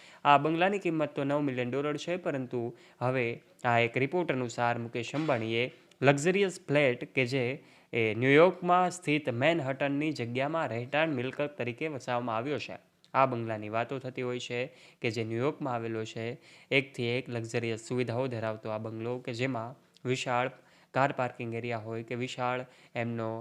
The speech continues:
હોલ હોય, આ સાથે જ એમની દરેક દિવાલો, દરેક ખૂણાઓ ખૂબ આકર્ષક હોય છે. ઊંચી છત અને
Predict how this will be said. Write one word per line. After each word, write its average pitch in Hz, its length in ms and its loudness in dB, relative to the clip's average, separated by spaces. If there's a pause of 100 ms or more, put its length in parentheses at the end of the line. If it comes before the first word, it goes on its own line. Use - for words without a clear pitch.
(220)
હોલ 135 340 4
હોય, 113 260 -4 (260)
આ 113 120 -2
સાથે 120 400 -4
જ 120 80 -10
એમની 113 300 -6
દરેક 135 280 0
દિવાલો, 127 400 -2
દરેક 120 320 -4
ખૂણાઓ 113 440 -4
ખૂબ 151 240 0
આકર્ષક 127 380 -6
હોય 120 280 -4
છે. 123 100 -6 (400)
ઊંચી 175 320 4
છત 143 340 0 (120)
અને 113 280 -4